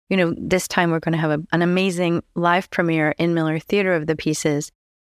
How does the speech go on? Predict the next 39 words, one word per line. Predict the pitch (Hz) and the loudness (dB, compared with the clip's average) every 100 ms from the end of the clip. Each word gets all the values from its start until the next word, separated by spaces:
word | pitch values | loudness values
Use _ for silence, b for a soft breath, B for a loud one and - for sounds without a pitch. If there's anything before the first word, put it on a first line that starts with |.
| _ | _
And | 180 180 | 0 2
obviously | 175 175 - 175 | 2 0 2 0
the | 160 160 151 - | 2 0 -2 -2
pianos | 190 196 180 | 0 2 2
will | 170 | 0
be | 156 | 0
different, | 143 147 151 147 | 0 0 0 0
the | 156 | 0
instruments | 180 208 165 165 151 | 0 0 0 0 0
will | 143 | 0
be | 147 | 0
different, | 147 147 143 143 - | 0 -2 -2 -4 -2
but | 170 160 | 0 0
also | 156 - | 0 0
the | 156 139 | 2 0
acoustic | - 247 - 175 - | 0 -2 0 -4 -2
setting | 165 156 151 | 0 0 0
will | 147 | 0
be | 151 | -2
very | 147 147 147 | 0 -2 0
different. | 147 - 143 - _ _ _ _ - | -2 0 -2 -4 _ _ _ _ -2
And | 165 | 0
so | - 175 | 2 2
in | 165 | 2
a | 160 | 2
way, | 160 | 2
the | 160 | 2
piece | 156 - 165 156 | 0 -2 0 0
is | 143 | 0
a | |
little | 147 160 165 | 2 2 2
bit | 151 - | 0 0
different | 147 - 143 - | 0 0 -2 0
each | 160 151 - | -2 -4 -2
time | - 147 147 | 0 2 2
it | - | 2
will | 147 | 0
be | 139 143 143 | 0 -2 -2
performed. | - 131 160 156 139 147 | -2 -2 -2 0 -2 -4